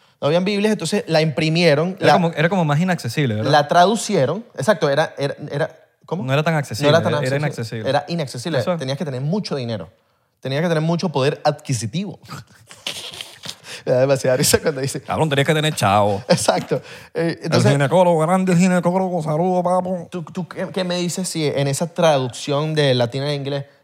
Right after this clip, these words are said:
Speaker 1: los bichos dijeron que no, yo no quiero que diga eso, yo quiero que diga esto?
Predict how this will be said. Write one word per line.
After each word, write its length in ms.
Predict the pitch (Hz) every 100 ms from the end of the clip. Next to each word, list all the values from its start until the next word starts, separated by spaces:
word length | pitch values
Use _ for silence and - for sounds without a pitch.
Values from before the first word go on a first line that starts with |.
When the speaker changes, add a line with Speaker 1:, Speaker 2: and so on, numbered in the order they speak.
| -
Speaker 1:
los 100 | 139
bichos 180 | 127 151
dijeron 240 | 147 156
que 100 | 135
no, 140 | 107 - -
yo 140 | 127 120
no 80 |
quiero 180 | 143 160
que 100 | 156
diga 260 | 110 127 143
eso, 220 | - - -
yo 100 | 135
quiero 200 | 127 147
que 180 | - 147
diga 380 | 123 127 139 120
esto? 300 | 107 - -